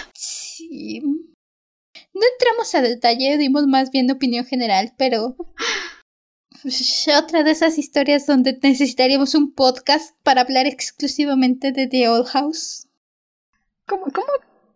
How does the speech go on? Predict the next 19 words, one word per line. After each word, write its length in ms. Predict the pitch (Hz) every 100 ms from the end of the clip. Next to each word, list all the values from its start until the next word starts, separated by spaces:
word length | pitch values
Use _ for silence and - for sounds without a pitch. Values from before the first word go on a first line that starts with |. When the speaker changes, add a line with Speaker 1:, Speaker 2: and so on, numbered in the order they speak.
| -
Speaker 2:
cómo 220 | 427 554
se 160 | 539 311
nota 300 | 254 247 311
que 100 | 240
no 120 | 214
sabemos 480 | - 262 214 226 -
resumir 680 | - 196 - 202 202 208 240
y 120 | 247
por 240 | - 220 208
eso 200 | 640 247
nuestro 420 | 247 214 - 214
podcast 440 | - 185 - 240 -
<laughs> 0 |
tiene 240 | 254 233
tan 260 | 214 240 254
poquitas 480 | 349 - 311 359 311
reseñas 440 | 285 302 277 277
de 60 | 254
libros? 640 | 269 254 220 226 294 -